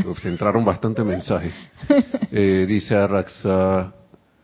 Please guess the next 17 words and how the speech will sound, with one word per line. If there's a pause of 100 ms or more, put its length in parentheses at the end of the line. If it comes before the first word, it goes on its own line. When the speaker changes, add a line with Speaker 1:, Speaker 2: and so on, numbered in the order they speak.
(580)
Speaker 1:
eh,
"Nereida,
acá
en
Nicaragua
le
llaman
materias
colador, (680)
donde
se
queda
un
buen
grupo".
<laughs>
Speaker 2:
Exactamente.